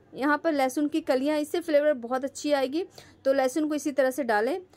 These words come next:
अब यहाँ पे साबुत मसाला भी डालना है। तो साबुत मसाले में यहाँ पर तीन टेबलस्पून साबुत धनिया ले रही हूँ, ये टेबलस्पून है, और तीन टेबलस्पून साबुत धनिया, तीन ग्राम जायफल का फूल और यहाँ पर एक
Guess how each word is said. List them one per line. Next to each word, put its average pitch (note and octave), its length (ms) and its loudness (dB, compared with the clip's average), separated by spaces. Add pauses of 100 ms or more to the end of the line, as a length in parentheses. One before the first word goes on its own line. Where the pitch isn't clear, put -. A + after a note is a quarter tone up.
(280)
अब C#4 140 2
यहाँ E4 140 2
पे F4+ 120 -4
साबुत D4+ 440 0
मसाला C4 380 0
भी E4 120 -2
डालना D#4 300 2
है। E4 160 -2
तो D4+ 180 -4
साबुत C4+ 380 0
मसाले D4 360 2
में C#4+ 140 -2
यहाँ C#4+ 200 0
पर C#4 180 0 (600)
तीन F4 240 2
टेबलस्पून D4+ 640 0
साबुत A#3 480 -2
धनिया B3+ 320 -2
ले C#4+ 180 0
रही D4 120 0
हूँ, D#4+ 120 -2
ये C4+ 260 -2 (100)
टेबलस्पून D4 600 0
है, F#4 120 -4 (360)
और B3 300 2
तीन D#4+ 160 2
टेबलस्पून D4 600 0
साबुत B3 340 -2
धनिया, C4+ 340 -2
तीन F4+ 400 0
ग्राम D4+ 360 0 (380)
जायफल B3 540 2
का E4 140 -2
फूल E4 400 -4 (340)
और B3+ 300 2
यहाँ C#4 220 0
पर C#4+ 180 0 (160)
एक D#4 180 -2